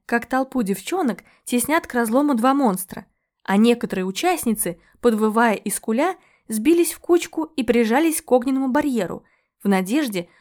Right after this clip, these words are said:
что животные испугаются подходить столь близко к пламени. У большинства комбинезоны пропитались бурой кровью, что явно говорило о том,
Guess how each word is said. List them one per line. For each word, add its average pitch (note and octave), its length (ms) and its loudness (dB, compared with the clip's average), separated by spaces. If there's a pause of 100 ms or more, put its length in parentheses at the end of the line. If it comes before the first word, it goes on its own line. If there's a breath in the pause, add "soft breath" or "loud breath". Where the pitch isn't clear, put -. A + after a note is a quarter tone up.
что - 240 0
животные C4 580 0
испугаются A3+ 680 -2
подходить G#3 480 -4
столь G3 220 -4
близко G#3 480 -2 (180)
к - 80 -20
пламени. F3+ 560 -2 (640)
У A3 100 -4
большинства A3 600 0
комбинезоны B3+ 760 0
пропитались A#3 640 -2
бурой B3 380 0
кровью, A#3+ 640 -2 (280)
что - 240 -10
явно G#3 400 2
говорило G#3 500 0
о F3+ 40 -6
том, F4 320 -2